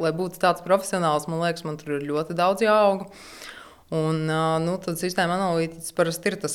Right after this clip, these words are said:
eksperts, tā kā, uzņēmumā, ka mēs skatāmies uz to biznesu un arī uz to I T risinājumu, jo, nu, ā, kurš tad zinās labāk kā tas, kurš, nu, tā kā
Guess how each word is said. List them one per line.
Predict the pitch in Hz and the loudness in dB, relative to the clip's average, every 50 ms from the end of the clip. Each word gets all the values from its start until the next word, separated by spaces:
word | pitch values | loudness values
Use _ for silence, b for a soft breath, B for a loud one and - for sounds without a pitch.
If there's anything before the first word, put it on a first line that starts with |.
| 165 | 4
eksperts, | 160 175 - - - - 151 156 147 - - - - | 4 4 2 0 0 0 0 0 -2 -8 -8 -10 -10
tā | - 156 | -8 -8
kā, | - - 143 143 143 - - - - - - | -6 -4 -4 -2 -2 -4 -4 -4 -8 -12 -10
uzņēmumā, | - 180 180 165 185 170 156 147 147 147 147 143 139 - - - - - - - - - - - | -8 -6 -2 0 2 2 2 2 0 0 -2 -2 -2 -2 -4 -8 -10 -14 -18 -20 -20 -20 -14 -6
ka | - 165 156 | -4 -2 -2
mēs | 156 151 147 - - | -2 -2 -4 -2 0
skatāmies | 170 160 - 170 165 147 135 - - | 0 0 0 0 -2 -2 -4 -4 -8
uz | 147 - | -6 -2
to | 143 147 | -2 -2
biznesu | 147 165 208 233 262 294 320 311 311 277 233 - - | 0 2 0 2 4 2 2 2 0 -4 -6 -6 -6
un | 175 175 180 | -2 0 2
arī | 185 185 180 160 | 2 2 2 0
uz | 160 165 | 0 2
to | - 160 | 2 2
I | 156 165 196 | 2 2 2
T | 190 - 160 151 | 2 4 2 4
risinājumu, | 156 180 170 - 175 156 147 143 139 139 143 143 147 143 | 4 0 -2 -2 -2 -2 -2 -2 -2 -4 -4 -4 -4 -4
jo, | 143 143 143 | -4 -2 0
nu, | 156 165 190 196 196 B B B B B B | 0 0 0 0 -4 B B B B B B
ā, | - 156 160 151 151 151 151 - | 0 2 4 4 4 2 0 -2
kurš | 190 180 - | -4 -4 -2
tad | - 170 151 | -4 -2 -2
zinās | 165 180 190 180 147 147 - | 0 2 2 2 2 2 2
labāk | 175 180 190 202 170 160 - | 0 4 6 6 4 4 4
kā | - 151 143 143 | 0 0 2 2
tas, | 151 160 156 | 2 0 0
kurš, | - - 156 143 - - 175 | 0 -2 -2 -2 -2 -4 -2
nu, | 180 185 185 | -4 -4 -4
tā | - 175 - | -4 -2 0
kā | 156 | 0